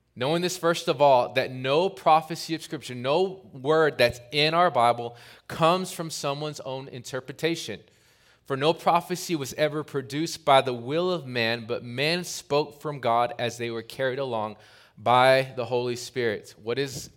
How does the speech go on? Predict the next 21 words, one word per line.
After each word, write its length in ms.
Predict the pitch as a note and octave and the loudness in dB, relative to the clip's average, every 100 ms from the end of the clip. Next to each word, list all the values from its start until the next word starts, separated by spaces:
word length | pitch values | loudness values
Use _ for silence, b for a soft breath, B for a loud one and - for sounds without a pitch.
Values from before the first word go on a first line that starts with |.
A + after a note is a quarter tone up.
| _ | _
what 260 | G#2 A2 | -6 -6
is 140 | B2+ A#2+ | -6 -10
Peter 320 | - B2 B2 | -10 -8 -6
saying? 300 | B2 A#2 F#2+ b b b b b b _ _ _ _ _ _ _ b b b | -4 -6 -6 b b b b b b _ _ _ _ _ _ _ b b b
He 240 | - D#3 | 0 2
is 140 | D#3+ D#3 | 2 0
saying 440 | E3 D3+ D3+ D3+ | 4 4 4 0
that 260 | B2+ C3 A2+ - | 6 6 4 -4
as 460 | - D3+ F3+ G3+ F3 | 2 4 4 2 -2
these 200 | D#3+ C#3 | -6 -6
forty 440 | - D3 F3 F#3 | -8 -4 -2 -2
different 380 | E3 D#3 D#3+ D#3+ - | -2 -6 -8 -10 -4
authors 800 | C3+ C#3+ C#3+ C3+ A#2 A2+ G#2+ - | -2 -2 -4 -4 -4 -4 -10 -16
wrote 680 | B2+ A#2+ D3 F#3 D#3+ - - | -12 0 2 2 -4 -18 -16
the 100 | B2 | -14
different 540 | A2+ D3+ D#3 D#3 - | -6 -6 -6 -12 -8
things 240 | D3 C#3 B2+ | -8 -8 -8
that 120 | A#2+ | -6
they 100 | B2+ | -4
were 160 | B2+ A#2+ | -4 0
writing, 520 | A#2 A#2 G#2+ G2 | 2 2 0 -8